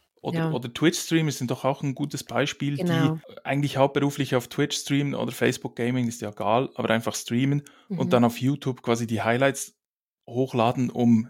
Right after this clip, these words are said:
Speaker 1: entsprechend entdeckt zu werden überhaupt und, und Reichweite zu erlangen.
Speaker 2: Ja, genau, beispielsweise. Also viele Twitch-Streamer, die wir befragt haben, die nutzen YouTube auch so ein bisschen als Archiv.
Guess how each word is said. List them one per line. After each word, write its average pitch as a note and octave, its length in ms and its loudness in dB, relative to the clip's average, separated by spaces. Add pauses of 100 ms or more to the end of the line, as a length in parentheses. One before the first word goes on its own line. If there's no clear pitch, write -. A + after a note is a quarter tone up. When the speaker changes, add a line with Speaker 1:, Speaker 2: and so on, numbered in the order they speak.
Speaker 1:
entsprechend A2 580 -4
entdeckt C3+ 400 -6
zu D3+ 120 -2
werden A2+ 260 0
überhaupt G#2 500 -4
und, G2+ 180 -6
und G2+ 220 -4
Reichweite C3 540 -2
zu A#2+ 140 -6
erlangen. G2+ 480 -6 (180)
Speaker 2:
Ja, A3+ 380 0
genau, G#3 340 0
beispielsweise. F#3+ 840 0
Also F3+ 180 0
viele A3 560 -2
Twitch-Streamer, G#3+ 880 -2
die F#3 180 -4
wir F3+ 120 0
befragt F#3 600 -2
haben, G3 320 0
die F#3 120 -6
nutzen F#3+ 420 -2
YouTube G3+ 360 -2
auch E3 200 0
so - 160 0
ein F3 80 0
bisschen F#3 340 -2
als E3+ 220 -2
Archiv. A3 640 -4